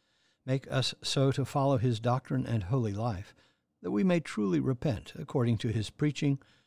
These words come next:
and, after his example, constantly speak the truth, boldly rebuke vice, and patiently suffer for the truth's sake. Through the same thy Son, Jesus Christ our Lord,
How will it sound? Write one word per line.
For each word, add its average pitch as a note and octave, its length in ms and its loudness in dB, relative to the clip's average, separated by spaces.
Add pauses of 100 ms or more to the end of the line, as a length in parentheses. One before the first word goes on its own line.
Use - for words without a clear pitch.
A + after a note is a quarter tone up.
(240)
and, B2 360 0
after A#2+ 340 -2
his D3 220 4
example, A#2 520 -2 (200)
constantly - 640 0
speak - 360 -4
the - 80 -6
truth, B2 440 -4 (200)
boldly B2 600 0
rebuke A2 400 -2
vice, A#2 500 0
and D3 180 -2
patiently D3+ 540 -2
suffer D#3 400 -2
for - 160 -10
the D3+ 100 -4
truth's - 400 -2
sake. - 380 -8 (720)
Through F2+ 100 -20
the G#2 100 -18
same C3 340 4
thy B2 160 4
Son, B2+ 340 2
Jesus A#2 400 -2
Christ B2 420 0
our A#2+ 140 -2
Lord, B2 420 -2